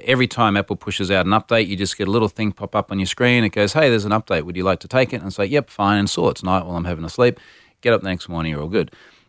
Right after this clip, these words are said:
Uh, Windows updates very frequently as well. Again, it happens in the background. Every now and then you see it says, "Hey, look, we're gonna need to restart your computer tonight." And you go, "Okay, fine."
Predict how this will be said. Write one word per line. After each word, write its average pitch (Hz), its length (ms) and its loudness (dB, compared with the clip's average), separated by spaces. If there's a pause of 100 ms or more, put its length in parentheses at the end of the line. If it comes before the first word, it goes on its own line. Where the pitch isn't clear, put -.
(120)
Uh, 87 320 0
Windows 101 680 0
updates 98 460 -2
very 95 220 0
frequently 82 480 -8
as 82 140 -6
well. 113 180 2
Again, 85 240 -2
it 80 100 -4
happens 82 360 -8
in 82 80 -10
the 82 60 -8
background. 135 520 2
Every 131 180 2
now 110 140 2
and 104 100 0
then 110 140 2
you 104 140 0
see 110 220 0
it 95 100 0
says, 101 240 -2
"Hey, 107 160 2
look, 95 180 -2
we're 113 80 -4
gonna 123 160 0
need 95 200 -2
to 85 100 -10
restart 82 360 -4
your 78 80 -12
computer 127 400 0
tonight." 127 380 0
And - 80 -10
you 98 60 -4
go, 107 140 2
"Okay, 90 200 -4
fine." 117 340 -2